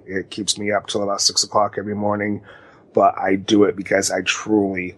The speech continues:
love doing it, and it doesn't feel like work. A little anxious because this is my first time producing a documentary, but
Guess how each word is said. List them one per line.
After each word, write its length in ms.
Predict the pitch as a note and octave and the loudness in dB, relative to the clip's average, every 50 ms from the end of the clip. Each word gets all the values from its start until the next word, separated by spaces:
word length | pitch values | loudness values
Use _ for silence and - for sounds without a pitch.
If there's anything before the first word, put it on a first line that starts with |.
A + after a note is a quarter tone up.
| - - | -6 0
love 300 | G2 F#2+ F#2+ F2+ F#2 F2+ | 4 4 4 4 2 -2
doing 340 | F#2+ G2 F#2+ F#2+ F#2+ F#2 F#2 | -4 -2 -2 -2 -4 -4 -2
it, 220 | F#2+ F#2+ F#2 - - | -2 -4 -4 -4 -6
and 160 | - G2 F#2+ | -6 -4 -4
it 60 | G2 | -4
doesn't 320 | F#2 G2 G2 F#2+ G2+ F2+ F2 | -4 -4 -4 -6 -6 -6 -4
feel 140 | - G2+ | -2 2
like 260 | G#2 G2 F#2+ F#2 - - | 2 2 2 0 -2 -2
work. 360 | F#2+ G2 G2 F#2+ - - - - - - - - - | 0 0 0 0 -2 -6 -12 -14 -16 -20 -20 -20 -4
A 60 | - | 0
little 260 | C3+ C3+ B2+ C3 B2+ B2 - | 4 4 6 6 4 2 2
anxious 460 | A2+ A2+ A#2 A#2 - - C3+ C#3+ - | 2 2 2 4 4 4 4 4 2
because 340 | - A#2+ A2 - G#2+ G2+ G2 | 0 -2 -2 -2 -2 0 0
this 80 | - | -2
is 140 | - - - | -2 -2 -2
my 140 | G2 G2+ F#2+ | -2 -2 -2
first 300 | - - G2+ F#2+ - - | 0 0 0 0 0 0
time 240 | - G2 F#2 F#2+ F2+ | 0 0 0 0 0
producing 440 | - G#2+ F2 F#2+ F#2+ - - G2 F#2 | -2 -2 0 0 2 0 0 -2 -2
a 40 | |
documentary, 800 | F2 F#2 F#2 F2+ F2 - F#2+ G2 F#2+ F#2+ G2+ - - A#2 A#2 B2 | 0 0 0 0 0 -2 -6 -4 -4 -4 -4 -2 -2 0 2 2
but 340 | B2 A2 F#2 F#2 F#2+ F#2 - | 2 2 2 2 2 2 0